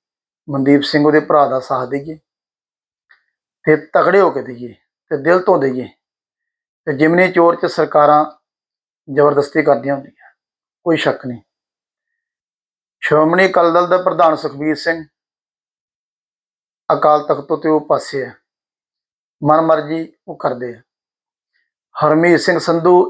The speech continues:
ਇਹਨਾਂ ਦਾ ਬੰਦਾ ਸੀ ਤੇ ਇਹਨਾਂ ਨੇ ਉਹਨੂੰ ਟਿਕਟ ਦੇਣੀ ਸੀ,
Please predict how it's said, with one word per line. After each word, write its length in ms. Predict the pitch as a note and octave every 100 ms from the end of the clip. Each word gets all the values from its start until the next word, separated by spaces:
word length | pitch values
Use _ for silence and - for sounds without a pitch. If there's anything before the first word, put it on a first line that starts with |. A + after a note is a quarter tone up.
| -
ਇਹਨਾਂ 160 | E3 F3
ਦਾ 80 | F#3
ਬੰਦਾ 300 | D#3 C#3 D#3
ਸੀ 180 | D3 D#3 _ _ _ _ _ _ _ _ _ _ _ _ _ -
ਤੇ 140 | F3 -
ਇਹਨਾਂ 260 | D#3+ F3 E3+
ਨੇ 340 | D3+ D#3 - _ _ _ _ _ _ _ _ _ _ _ _ _ _
ਉਹਨੂੰ 220 | E3 F3 F3+
ਟਿਕਟ 280 | E3 F3+ E3+
ਦੇਣੀ 260 | E3 D#3
ਸੀ, 220 | D3 C#3